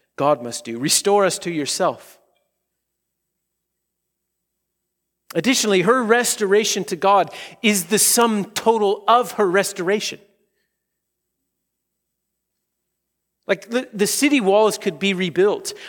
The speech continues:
A temple could be re-raised. Homes could be rebuilt. The city could be repopulated. But unless Judah is restored to God, she has not been restored at all.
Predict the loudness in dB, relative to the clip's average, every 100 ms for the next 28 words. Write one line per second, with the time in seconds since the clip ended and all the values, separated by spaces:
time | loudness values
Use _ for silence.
0 | -6 -2 0 0 0 -4 -4 -4 -4 -2
1 | 0 2 2 2 -2 -8 -14 -16 -18 _
2 | _ _ _ _ _ _ _ _ _ -2
3 | 2 4 2 -2 -2 -2 0 -2 0 0
4 | 2 2 0 -4 -16 -10 -2 0 2 2
5 | 0 0 0 0 2 0 2 0 0 -6
6 | -8 -10 -16 _ _ _ _ _ _ _
7 | _ _ _ _ _ _ 2 2 4 2
8 | 0 -4 0 2 2 2 0 -2 -2 -2
9 | 0 2 2 2 -2 2 2 2 0 -2
10 | 0 2 0 0 -2 -2 -2 -2 0 2
11 | 2 2 2 2 0 -4 -12